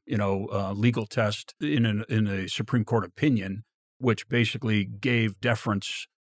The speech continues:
to an agency for interpret-, interpreting in their regulatory process. Sometimes Congress, as we all know, can be fairly vague in what they're saying. So that could change too. And I, and I know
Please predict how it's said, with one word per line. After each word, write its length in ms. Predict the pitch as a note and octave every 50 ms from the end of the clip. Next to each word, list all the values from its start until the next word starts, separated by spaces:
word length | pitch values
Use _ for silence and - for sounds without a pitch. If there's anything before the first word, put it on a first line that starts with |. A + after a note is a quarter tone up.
| _ _ _ _ -
to 400 | - - C3+ A#2+ A#2 A2+ A#2 A#2
an 140 | G#2 F#2+ G2 -
agency 840 | - B2 C#3 C3+ C3+ A#2 G2 - - - G2+ F2 E2+ F2 F#2 G#2 - _ _ _ _ _ -
for 180 | - - B2+ A2
interpret-, 600 | G2+ G2+ - - E3 D#3+ - D3 C3+ A#2+ - C#3 - -
interpreting 840 | - G#2+ - - - E3+ B2+ C#3 C3+ B2 A#2+ A#2+ A#2 A2+ A2 A2 - _ _ _ _ _ _ -
in 160 | - A2+ A2
their 240 | G2+ A#2 A#2 A#2 A2+
regulatory 580 | G#2+ G#2 A#2 B2 B2 A#2+ G#2+ - B2 A2+ G#2 G2
process. 680 | - B2 A#2 G#2+ G2+ - - A2+ G2+ G2 - - - - _ _ _ _ _ _ _ _ -
Sometimes 580 | - - C#3 B2 - C3 C3 B2+ A#2+ A#2 A2+
Congress, 480 | - - D3 C3+ B2+ B2 C3+ C3+ B2 -
as 140 | B2+ A2+ A2+
we 100 | A#2+ A#2+
all 160 | A#2+ A#2+ A#2+
know, 240 | A#2 A#2+ A#2 A#2 A2
can 140 | - A#2+
be 80 | A2 G#2
fairly 340 | F#2+ - - C3 A2+ G#2+ G2+
vague 480 | F2+ F2 F#2 F#2+ G#2 A2+ B2+ C3+ B2+
in 180 | C#3 - - A#2
what 160 | A#2 B2 A#2+
they're 120 | - A#2+ A2+
saying. 480 | - - A#2+ A#2 A#2+ B2 B2 A#2+ A2+ _ - - _ _ _ _ -
So 180 | - - B2+ A#2+
that 380 | G2+ G2 A2 C3 D3 D#3 -
could 180 | - - A#2 G#2+
change 560 | - - B2+ A#2 A2 A2 G#2+ G2+ F#2 - -
too. 300 | - - C3 G2+ E2 E2+
And 120 | F#2+ F#2+ G2+
I, 180 | A2+ A2+ G#2+
and 100 | G#2+ G#2+
I 80 | G#2+ G#2+
know 540 | G#2 A2+ A#2+ C3 C3 C3 C3 B2+ B2 A#2